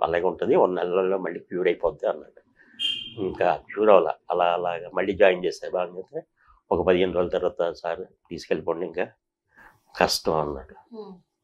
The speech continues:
Speaker 1: అప్పుడు ఇంకా వైజాగ్ తీసుకెళ్ళాను. వైజాగ్ తీసుకెళ్ళాక ఒక,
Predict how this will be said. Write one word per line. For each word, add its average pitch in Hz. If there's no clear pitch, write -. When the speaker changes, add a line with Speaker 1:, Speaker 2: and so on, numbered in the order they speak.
Speaker 1:
అప్పుడు -
ఇంకా 80
వైజాగ్ 80
తీసుకెళ్ళాను. -
వైజాగ్ 87
తీసుకెళ్ళాక 87
ఒక, 98